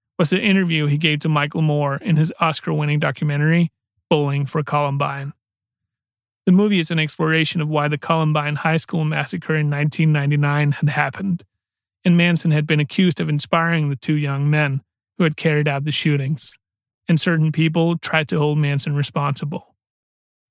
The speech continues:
In the interview, Michael Moore asks Manson what he would say to the Columbine kids if he could talk directly to them. And while Moore might have meant the survivors, Manson appears to assume he's referring to the two shooters. As such,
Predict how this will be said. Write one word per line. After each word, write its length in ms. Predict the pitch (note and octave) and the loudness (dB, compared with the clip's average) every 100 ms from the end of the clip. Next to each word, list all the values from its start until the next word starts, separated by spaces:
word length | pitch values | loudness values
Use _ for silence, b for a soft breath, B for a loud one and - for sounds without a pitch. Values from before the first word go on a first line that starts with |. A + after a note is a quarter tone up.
| - | 0
In 100 | E3 | 2
the 180 | E3 | 4
interview, 420 | E3+ F3 F#3 F#3 F#3+ | 2 4 4 2 0
Michael 320 | F#3+ D#3 D#3+ | -2 -2 0
Moore 240 | D3+ D3+ | 0 0
asks 540 | D#3 D#3+ D#3 - - - | 0 -2 -2 -2 -4 0
Manson 460 | E3 D#3 D3 D3 | 0 2 0 0
what 140 | D3 C#3 | 0 0
he 60 | |
would 180 | D3 C#3+ | 0 0
say 220 | - F3+ | 0 0
to 120 | E3+ | 0
the 100 | D#3 | -2
Columbine 580 | C#3+ - D3 C#3+ D3 C#3+ | -4 -2 -2 0 -2 -2
kids 380 | C#3+ D#3 C#3+ - - | -2 -2 -2 -4 -4
if 80 | |
he 100 | D3 | -2
could 180 | C3 D3 | 0 -2
talk 300 | - C#3 C3+ | -2 -2 -4
directly 420 | - D3+ C#3+ - | -2 0 0 -4
to 140 | E3 - | -4 -4
them. 320 | - D2+ D3+ _ _ _ _ _ - | -6 -8 -10 _ _ _ _ _ -2
And 120 | F3 | 2
while 200 | E3 E3+ | 2 4
Moore 260 | E3+ G3 G3+ | 4 4 2
might 240 | E3+ D#3+ | 0 0
have 80 | D3+ | -2
meant 260 | D#3 D3 | -2 -2
the 80 | D3+ | -4
survivors, 840 | C#3+ E3 E3 F3 D#3+ D3+ D#3+ - - _ _ - | -4 -2 0 0 -2 -4 -6 -8 -10 _ _ 0
Manson 300 | F3+ E3+ D#3 | 2 2 0
appears 340 | D3+ D#3 E3 - | -2 0 -2 0
to 100 | E3 | -2
assume 320 | C#3+ D#3+ D3 | -2 0 0
he's 220 | D3+ C#3+ | 0 -2
referring 340 | D3 D3+ C#3+ | -4 -2 -2
to 120 | C#3 D#3 | -2 -4
the 100 | C#3+ | -6
two 220 | D3+ C#3 | -4 -4
shooters. 680 | - E3 D3 D2+ F3 - - _ _ _ _ _ | 0 0 0 -2 -6 -8 -10 _ _ _ _ _
As 120 | - | -2
such, 440 | - F#3 E3 - | 0 0 -2 -8